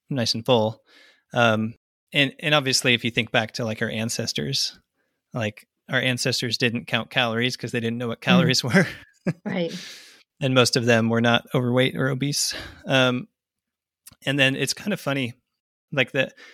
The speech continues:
Speaker 1: the thing about it's gonna, quote, "mess up your hormones,"
Speaker 2: Mm.
Speaker 1: um, the fasting will mess up your hormones. It's a little funny to hear that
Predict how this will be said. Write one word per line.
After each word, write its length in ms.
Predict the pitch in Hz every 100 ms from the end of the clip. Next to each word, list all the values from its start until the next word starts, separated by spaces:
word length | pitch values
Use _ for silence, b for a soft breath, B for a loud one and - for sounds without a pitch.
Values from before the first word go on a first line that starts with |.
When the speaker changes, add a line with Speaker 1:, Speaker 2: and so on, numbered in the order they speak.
| b
Speaker 1:
the 80 | 147
thing 180 | 165 160
about 400 | 135 120 - -
it's 160 | 165 -
gonna, 180 | 131 120
quote, 280 | - 123 123
"mess 240 | 120 -
up 160 | 123 117
your 120 | 101
hormones," 800 | 107 113 120 123 135 143 - - -
Speaker 2:
Mm. 260 | 165 180 170
Speaker 1:
um, 220 | 113 131 _ -
the 60 | 180
fasting 240 | - - 123
will 60 | 120
mess 120 | 120
up 120 | 127
your 80 | 131
hormones. 380 | 120 120 123 - _ _ _ _ _
It's 140 | 131 131
a 60 |
little 220 | 131 165 151
funny 240 | 151 143
to 80 | 131
hear 180 | 135 131
that 320 | 127 123